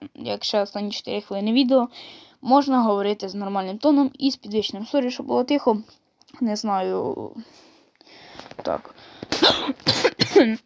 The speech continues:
Що, що в мене такий ніби сівший голос, братва? От я вроді не захрип, нічого, день не говорив, но в мене,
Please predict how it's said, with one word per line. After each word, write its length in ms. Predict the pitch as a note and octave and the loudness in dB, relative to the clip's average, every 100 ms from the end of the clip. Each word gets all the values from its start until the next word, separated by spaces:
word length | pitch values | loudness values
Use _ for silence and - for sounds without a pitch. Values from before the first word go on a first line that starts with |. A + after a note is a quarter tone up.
| - - | -8 -6
Що, 220 | - D#4+ - - - - - - - - _ | -4 -4 -6 -16 -18 -20 -20 -20 -20 -20 _
що 180 | - D4 | 2 4
в 20 | |
мене 220 | F#4 F4+ | 4 2
такий 160 | E4+ E4 | 2 2
ніби 280 | E4 D#4 D#4 | 4 4 2
сівший 400 | - D4 - C4 | 0 -2 2 2
голос, 260 | A3+ G3+ | 2 0
братва? 380 | - A3 A3+ F#3 - - - - - _ | -4 -4 -2 -2 -6 -20 -20 -20 -20 _
От 160 | - - | -10 2
я 120 | C4 | 4
вроді 240 | D#4 C#4+ D4+ | 4 4 4
не 100 | C#4+ | 4
захрип, 400 | B3+ - D4 E4 | 0 0 0 4
нічого, 640 | D4 B3 - C4+ C#4 C4+ A3+ G3+ G3 | 2 2 0 0 0 0 -2 -6 -10
день 440 | G#3 A3 A3+ C4+ | -12 -2 2 4
не 80 | C4+ | 4
говорив, 400 | B3+ A#3 A#3+ D4 | 4 4 4 4
но 340 | A#3+ G3+ A#2 | 2 -2 -6
в 40 | - | -8
мене, 460 | G3+ G#3+ B3+ A3+ | -6 -2 0 -2